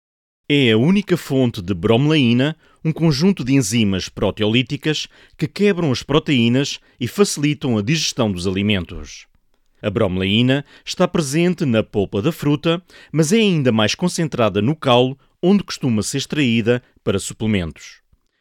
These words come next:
Estudos laboratoriais demonstraram que a bromelaína tem propriedades anti-inflamatórias e antitrombóticas.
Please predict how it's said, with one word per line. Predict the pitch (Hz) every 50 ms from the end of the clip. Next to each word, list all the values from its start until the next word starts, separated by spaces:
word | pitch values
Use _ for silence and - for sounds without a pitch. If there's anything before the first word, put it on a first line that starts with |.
| _ _ _ _ -
Estudos | - - - 226 233 196 180 160
laboratoriais | 135 131 107 113 120 120 - 117 110 113 120 117 120 131 143 139 - - - _ -
demonstraram | 120 120 165 180 185 165 - - 185 180 180 180 180 165
que | - - 131 113
a | 107 95
bromelaína | 87 120 147 160 170 170 160 127 113 117 120 127 143 147 _ _ - _ _ _ -
tem | 175 175 190
propriedades | 175 196 185 - - 160 147 120 113 110 98 92 80 - - - - -
anti-inflamatórias | 110 113 123 156 165 151 - 180 180 175 185 - - 139 131 127 131 135 139 - - - _ _ _ _ _ _ - -
e | 196 190 139
antitrombóticas. | 113 104 - 110 - - 104 117 117 117 104 95 - 107 - - 85 80 78 - - -